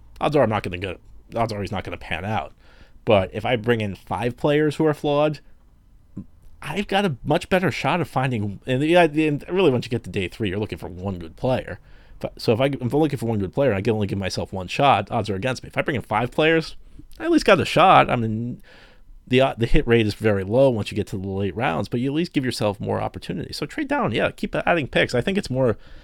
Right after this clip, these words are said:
I mean, there's not, not really a lot of quality once you get to the late rounds of the draft, so you just wanna add quantity. I'd trade down as m-, often <laughs> as I could. You know, the trades I love are the, the, they're the trades that are re-, really the forward-thinking one, or when you get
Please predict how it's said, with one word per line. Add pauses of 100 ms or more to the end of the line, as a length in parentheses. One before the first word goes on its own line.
(280)
I
mean,
there's
not,
not
really
a
lot
of
quality (200)
once
you
get
to
the
late
rounds
of
the
draft,
so
you
just
wanna
add
quantity. (400)
I'd
trade
down
as
m-,
often
<laughs>
as
I
could. (340)
You
know,
the
trades
I
love
are
the,
the,
they're
the
trades
that
are
re-,
really
the
forward-thinking
one,
or
when
you
get